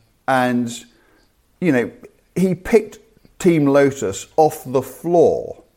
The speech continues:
when Jim Clark died, when Jim Clark got killed, in the same way that Damon did with Williams when, um, when Ayrton got killed. Um, and he delivered them a world championship after a body blow.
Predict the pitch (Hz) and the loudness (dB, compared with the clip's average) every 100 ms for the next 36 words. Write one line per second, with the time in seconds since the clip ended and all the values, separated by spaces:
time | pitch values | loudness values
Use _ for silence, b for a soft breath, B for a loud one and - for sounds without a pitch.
0 | _ _ - 113 107 123 107 - 104 82 | _ _ -6 -2 0 0 -2 -2 -2 -2
1 | - 87 50 - - - 117 123 113 92 | -4 -4 -4 -8 -14 -8 -4 -2 -2 -2
2 | - - - - 71 110 120 117 131 117 | -4 -6 -8 -6 -4 -2 -4 0 2 2
3 | 110 98 117 107 98 87 85 82 92 92 | 0 -2 0 0 0 -6 -8 -6 -6 -4
4 | 90 78 73 - 87 85 - b b b | -4 -4 -8 -6 -6 -6 -12 b b b
5 | 90 95 90 92 117 135 117 90 80 - | -4 -2 -2 -2 0 0 -2 -8 -12 -12
6 | - - - - b b b _ 110 110 | -10 -10 -12 -20 b b b _ 2 2
7 | 110 110 110 - _ _ _ 135 127 127 | 2 0 -4 -10 _ _ _ -2 0 0
8 | 120 123 120 107 104 101 101 95 95 98 | 2 4 4 2 0 2 4 2 0 -8
9 | 90 - - - - 107 101 - 98 101 | -8 -14 -12 -10 0 2 0 -2 -2 -2
10 | 107 - 131 120 110 92 78 - 64 | -4 0 2 2 0 -8 -10 -10 -10